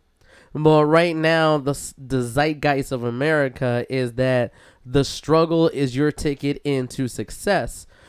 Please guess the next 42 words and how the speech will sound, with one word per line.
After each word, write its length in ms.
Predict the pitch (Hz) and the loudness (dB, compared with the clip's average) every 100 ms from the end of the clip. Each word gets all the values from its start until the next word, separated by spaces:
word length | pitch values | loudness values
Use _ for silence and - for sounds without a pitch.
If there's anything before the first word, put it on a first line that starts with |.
| - | -12
We 160 | 143 190 | -2 4
don't 280 | 180 135 123 | 4 4 0
guarantee 600 | 131 180 240 196 - 143 | 0 2 2 0 -2 -2
success 440 | 123 120 - 110 | -4 -6 -4 -4
here 140 | - 113 | -4 -4
in 80 | 110 | -4
America. 640 | 113 117 110 - 110 101 - - - | -4 -2 -2 -4 -4 -4 -8 -18 -8
We 220 | 131 160 | 0 0
guarantee 580 | 147 156 151 151 - 156 | 2 2 2 0 -2 -2
the 140 | 139 | 0
ability 540 | 135 143 143 139 131 131 | 0 2 4 2 0 -4
for 160 | - 135 | -4 -2
you 140 | 139 | -2
to 180 | - 147 | -6 -8
try 360 | - 147 147 180 | -4 0 2 2
to 80 | 156 | 0
be 160 | 127 | -2
successful. 840 | 117 120 - 113 107 - 104 90 - - _ | -6 -10 -6 -6 -6 -8 -6 -6 -10 -20 _
And 120 | 131 | -2
if 100 | 139 135 | 0 0
you 200 | 143 131 | 2 4
are, 340 | 135 143 165 | 4 4 2
you 200 | 135 123 | 0 -4
reap 240 | 104 131 | -6 -6
the 80 | 170 | -4
benefits. 640 | 165 226 226 - 117 - - | 0 2 0 -2 -6 -8 -10
And 180 | 120 | -6
if 180 | 117 104 | -6 -4
you 160 | 147 147 | -4 -2
aren't, 420 | 104 110 127 - | -2 -2 -4 -4
you 140 | 156 175 | -6 -6
don't. 600 | 131 147 202 - - - _ - _ - | 0 0 0 -2 -10 -20 _ -20 _ -2
And 300 | 151 151 147 | 2 4 4
then 180 | 143 135 | 2 2
there 280 | 143 143 139 | 4 6 6
are 60 | |
a 120 | 135 | 6
lot 240 | 135 143 143 | 6 4 4
of 120 | 131 | 4
axioms 960 | 143 131 135 - - 135 123 123 123 123 | 2 0 -2 -4 -2 0 0 0 -2 -2
and, 280 | 127 120 - | -2 -2 -4
and, 600 | 123 117 113 113 113 | -4 -2 -4 -4 -6